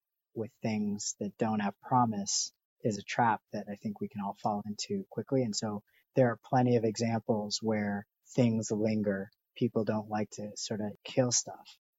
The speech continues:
And it's always hard to know when the end is right. But conceptually, I think in industry,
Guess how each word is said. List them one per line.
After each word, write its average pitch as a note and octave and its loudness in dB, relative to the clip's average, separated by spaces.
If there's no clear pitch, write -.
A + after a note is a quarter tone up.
And G2+ -2
it's A2 0
always G#2+ 2
hard G#2+ 2
to A2 -2
know A2 2
when G#2+ -2
the A#2 2
end G#2+ 0
is - -6
right. G#2+ 0
But G#2 2
conceptually, A2 0
I A#2 -4
think A2+ -2
in G#2+ -2
industry, G#2 -2